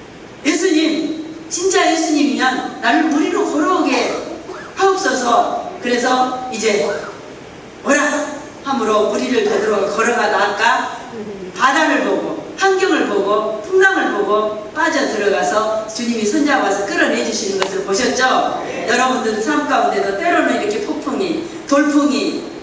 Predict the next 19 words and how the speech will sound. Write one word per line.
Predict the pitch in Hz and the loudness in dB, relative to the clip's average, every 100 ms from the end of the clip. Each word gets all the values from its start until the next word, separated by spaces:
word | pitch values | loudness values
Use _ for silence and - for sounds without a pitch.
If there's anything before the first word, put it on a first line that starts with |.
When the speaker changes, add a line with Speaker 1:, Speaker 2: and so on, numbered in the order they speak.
| - | -2
Speaker 1:
또 | 240 240 - - - - - - - - - | 2 4 2 0 -6 -10 -14 -16 -18 -10 -6
있다 | 262 277 | 0 2
할지라도 | 302 294 - - - - - - - - | 4 2 2 2 2 2 0 -4 -8 -8
예수님과 | 226 262 240 214 208 | -4 -2 -2 -2 -2
함께 | 254 254 240 240 240 240 - - | -2 -2 0 0 0 -4 -8 -2
이렇게 | 254 285 277 - - - - - - - | 2 2 2 0 0 -4 -10 -14 -16 -8
내 | 190 202 202 | 0 2 2
인생의 | 208 - 233 202 190 185 | 0 0 -2 0 0 0
배에 | 185 185 175 | 0 0 2
예수님을 | 220 285 339 302 262 | 2 2 2 2 2
모신다면 | 196 196 - 160 156 160 165 - | 2 0 0 -2 -2 -2 -4 -6
손잡아 | - 320 - - - | -2 2 2 2 0
주시고 | - - 196 196 | 0 -2 -2 -2
건져 | 214 269 - - | 0 2 2 2
주셔서 | - 160 - 165 - - - | 0 -2 -4 -4 -6 -8 0
"두려워하지 | 285 320 370 - - | 2 4 4 2 2
마라, | - 202 202 - - - - | 2 2 2 2 0 -4 -2
안심하라" | 262 - 294 - - 302 - - - | 0 2 2 2 2 2 0 -4 -6
이렇게, | 196 196 - 226 226 233 226 | -2 0 0 0 0 -2 -6